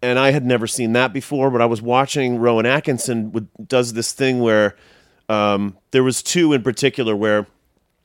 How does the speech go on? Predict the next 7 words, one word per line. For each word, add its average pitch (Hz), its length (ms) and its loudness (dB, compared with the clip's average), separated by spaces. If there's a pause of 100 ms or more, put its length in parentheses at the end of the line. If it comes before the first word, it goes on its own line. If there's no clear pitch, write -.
(160)
one 135 360 2
was 127 320 2
he's 120 260 -2
playing 127 360 0
the 110 80 0
devil 104 540 0 (880)
and 107 560 -2